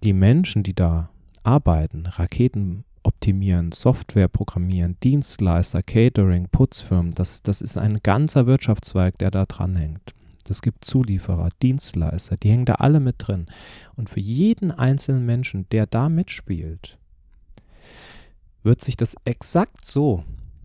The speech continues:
auswirken. Er wird also exakt das Resultat ernten seiner Taten.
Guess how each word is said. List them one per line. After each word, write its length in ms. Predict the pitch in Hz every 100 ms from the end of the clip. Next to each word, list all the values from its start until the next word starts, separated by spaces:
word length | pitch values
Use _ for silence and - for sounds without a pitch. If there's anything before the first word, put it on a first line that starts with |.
| - - -
auswirken. 680 | 110 123 - 90 82 85 - -
Er 160 | 98
wird 180 | 135 -
also 220 | 113 117
exakt 580 | - - - - 190 - -
das 200 | - -
Resultat 640 | 127 127 - 117 127 - -
ernten 400 | 98 104 127 92
seiner 340 | 87 92 95
Taten. 480 | - 82 85 -